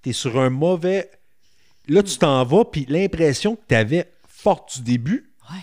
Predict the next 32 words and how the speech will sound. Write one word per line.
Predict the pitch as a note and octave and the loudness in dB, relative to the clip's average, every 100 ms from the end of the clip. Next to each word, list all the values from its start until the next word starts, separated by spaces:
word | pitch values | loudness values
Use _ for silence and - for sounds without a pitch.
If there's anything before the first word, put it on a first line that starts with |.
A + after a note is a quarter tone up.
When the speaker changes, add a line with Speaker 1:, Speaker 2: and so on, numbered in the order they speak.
| - _ _ | -20 _ _
Speaker 1:
mais | A2+ | -6
peut-être | A#2+ C#4 D4 | -4 -2 -2
qu'elle | - C3 | 0 -2
a | |
descendu. | A#2+ C3 D3 C3+ A#2+ G#2+ B3 - _ _ _ | 0 -2 0 0 -2 -4 -8 -8 _ _ _
Fait | - | -12
que | A#2 | -6
dans | E3 G3+ | -4 -6
le | |
fond, | F#3+ C#4+ | -12 -14
si | B3 - - D#4 | -10 -10 -8 -6
t'avais, | - B2 A#2 B2 D#3 G#3 G3+ _ _ _ - | -2 -2 -2 0 2 2 -4 _ _ _ -10
si | - - | -8 -4
t'avais | - A#2 A2 | -2 -2 -4
coupé | - - C4 - - A2 | -8 -4 -4 -2 -4 -4
ça, | - - G#3+ A2+ G#3 G#3+ | -4 -4 -2 -2 -4 -12
Speaker 2:
Ouais. | G3+ F3+ - _ | -14 -14 -16 _
Speaker 1:
plus | A#3+ C#4+ | 4 4
court | C#4+ G#3+ B3 B3 - | 4 2 2 -2 -4
que | - G2+ | -4 -2
ça, | - - - G2+ F#3+ - _ _ _ _ _ _ - | -4 -6 -2 -2 -2 -6 _ _ _ _ _ _ -20
Speaker 2:
Très | - A#3+ | -20 -20
bon. | F3+ F#3 _ - | -20 -20 _ -12
Speaker 1:
mais, | F#2+ A2+ - - - - D#3+ | -6 -6 -6 -18 -20 -20 -14
je | C#3 | -4
veux | D#3 | -2
dire, | C#3+ F#3+ E3+ | 4 4 4
l'intérêt | D3+ D#3 D#3+ D3 G#3+ | 2 0 -2 0 2
aurait | C#3 B2 B2+ | 2 2 0
resté | D#3 F3+ - G#2 F#2+ | 0 -2 -4 -4 0
là, | G2+ A#2 C3 - _ _ | 2 2 0 -8 _ _
still. | - - - - B2 | -16 -14 -12 -6 2